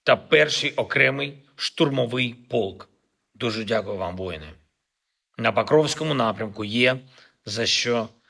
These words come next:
відзначити двадцять п'яту повітряно-десантну бригаду. І ще Новопавлівський напрямок.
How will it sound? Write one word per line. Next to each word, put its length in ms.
відзначити 880
двадцять 580
п'яту 560
повітряно-десантну 1120
бригаду. 460
І 120
ще 460
Новопавлівський 960
напрямок. 640